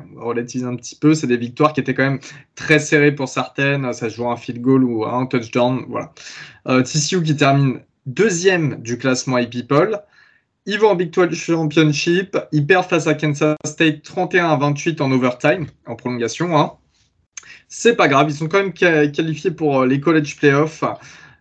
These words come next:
euh, avec notamment le Fiesta Bowl d'anthologie et cette victoire, on, franchement, hein, personne s'y attendait, cette victoire cinquante et un à quarante-cinq face à Michigan, euh, match, euh, très bien géré, même si par moments on a eu peur, euh, pour T C U.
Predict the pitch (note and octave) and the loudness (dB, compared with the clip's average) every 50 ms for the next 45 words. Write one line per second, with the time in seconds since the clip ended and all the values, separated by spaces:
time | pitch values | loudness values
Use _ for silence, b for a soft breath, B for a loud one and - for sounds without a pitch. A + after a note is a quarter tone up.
0 | B - B2+ B2+ B2 B2 B2 A#2+ A#2+ C3 C3+ D3 D3 C#3+ - C3+ C3 C#3 C#3 E3 | B -4 0 2 4 6 6 6 6 4 4 4 2 2 0 -2 -2 0 2 2
1 | D3 D#3 E3+ D#3+ C#3 C3+ B2+ - - - - F#3+ F3+ F3+ - - E3+ D#3 D#3+ F3 | 2 2 4 4 4 2 2 0 -4 0 2 2 2 2 2 0 0 2 2 2
2 | E3+ D#3+ D3 C3+ D3 F#3 G#3 G#3 - G#3 G3 F#3 F#3 F3 D#3 D3+ F#3 G3+ F#3 - | 2 0 0 0 0 0 0 0 -2 0 0 2 0 0 -2 -4 -4 -6 -4 -2
3 | - D#3+ C#3 C3 C3+ F3+ - - - F#3 F3+ F3+ F#3+ F#3 - - - C#3+ C#3+ C3 | 0 0 0 0 -2 -6 -6 -2 0 2 2 2 0 -2 -4 -10 -8 -6 -6 -6
4 | - _ E3 E3 D#3+ - D3 - - F3 F3 - - F3+ E3+ D3 C3+ C3+ C3+ F3 | -6 _ -16 -20 -18 -18 -10 -4 -2 -2 -2 -2 -2 0 0 0 0 0 0 -2
5 | E3 - - E3+ D#3 D3 - E3 D3+ C#3+ D3+ C#3+ C#3 C#3+ D3 - C3+ B2 A#2 B2 | -2 -2 -2 -2 -2 -2 0 0 -2 0 -2 -2 0 0 0 -2 -4 -4 -4 -6
6 | C3 C#3 - E3 D#3 D#3 - - E3+ D#3+ - E3+ D#3+ D#3 E3+ D#3+ D#3 D3+ C#3+ C#3+ | -8 -6 -4 -6 -6 -4 -4 -4 -4 -4 -4 -8 -6 -2 0 2 2 2 2 2
7 | - C#3 C3+ C3+ C3+ C#3 - D3 D3+ D3 - C3+ B2 - B2+ B2+ C3 C3 C3 - | 0 -2 -2 -2 -6 -4 -4 -4 -4 -4 -4 -4 -4 -4 -4 -2 -2 -4 -6 -6
8 | - C#3+ C#3 C#3 C3 C#3 C#3 - B B B B B B B B B B A#2 A#2+ | -6 -2 0 0 0 0 -2 -6 B B B B B B B B B B 0 0
9 | A#2+ B2 C3 C3+ C3+ - - C#3 B2 A#2+ A#2 - - - D3 C#3+ C#3 D3 C#3+ C#3+ | 0 2 2 0 0 0 0 2 2 0 0 -2 -2 0 2 2 2 2 0 0
10 | B2+ C3+ C3+ C3+ C#3 D3 D3+ C#3+ C3 A#2+ - - C3 B2+ B2+ B2 B2+ B2+ C3 C3+ | 2 2 2 2 2 2 0 0 -2 -4 -8 -8 -4 -2 0 0 0 0 -2 -2
11 | C#3 C#3 C3+ B2+ B2+ B2 A#2+ A#2+ A#2+ - D3 C#3 C#3 C3+ B2+ A#2 A#2 A2+ A#2 C3 | -2 -2 -2 -2 0 -2 -2 -2 -2 0 0 2 2 2 2 0 0 -2 -4 -6
12 | B2 - - - - - C3 C#3 C#3+ D#3 | -8 -8 -12 -12 -6 -2 2 4 4 4